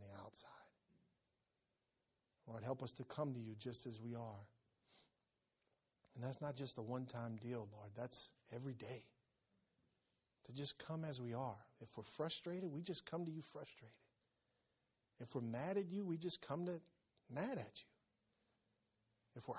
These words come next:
hurt and broken, we just come that way, Lord. Help us to be that church in this region, Lord, that our witness is not killed.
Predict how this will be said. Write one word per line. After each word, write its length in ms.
hurt 240
and 160
broken, 480
we 100
just 340
come 180
that 240
way, 100
Lord. 100
Help 180
us 120
to 100
be 200
that 240
church 440
in 80
this 240
region, 500
Lord, 280
that 100
our 140
witness 480
is 160
not 260
killed. 400